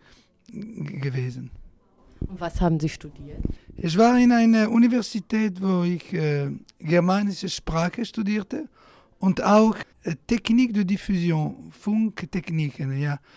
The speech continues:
Speaker 1: So, ich habe auch Radio gemacht, aber an der, an der Seite und Fernsehen.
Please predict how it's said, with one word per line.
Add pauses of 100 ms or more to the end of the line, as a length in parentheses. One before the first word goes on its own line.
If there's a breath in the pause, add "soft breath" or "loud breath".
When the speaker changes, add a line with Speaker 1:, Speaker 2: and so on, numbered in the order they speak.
(220 soft breath)
Speaker 1:
So,
ich
habe
auch
Radio
gemacht,
aber
an
der,
an
der
Seite
und
Fernsehen.